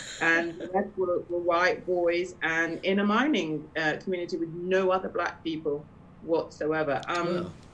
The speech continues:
Speaker 1: and so that, <laughs> that was, that was God's way of making me, um, I don't know, just not depend on people around me, but actually just focusing on him. And, and from a very, very young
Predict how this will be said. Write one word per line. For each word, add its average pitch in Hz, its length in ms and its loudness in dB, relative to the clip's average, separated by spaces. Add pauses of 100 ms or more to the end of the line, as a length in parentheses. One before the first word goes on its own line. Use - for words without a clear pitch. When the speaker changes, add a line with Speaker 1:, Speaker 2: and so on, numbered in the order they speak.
(1040)
Speaker 1:
and 190 420 6
so 226 100 -2
that, 226 220 2 (300)
<laughs> - 220 -8
that - 180 4
was, - 260 2 (280)
that 247 160 4
was - 140 6
God's 240 300 4
way 240 200 8
of 220 240 2
making 226 480 6
me, 208 400 6
um, 190 460 2 (260)
I 226 80 4
don't 226 140 8
know, 196 220 4 (360)
just 214 320 2 (720)
not 226 420 4
depend 226 460 2
on 214 200 6
people 214 320 0
around 196 360 6
me, 160 140 2
but 160 300 0
actually 185 680 0
just 185 300 -4
focusing 185 500 -2
on 160 220 -8
him. 170 160 -4
And, 165 160 -4
and 175 240 -6
from 190 160 -2
a 180 80 -2
very, 196 360 2
very 208 220 0
young 180 260 -2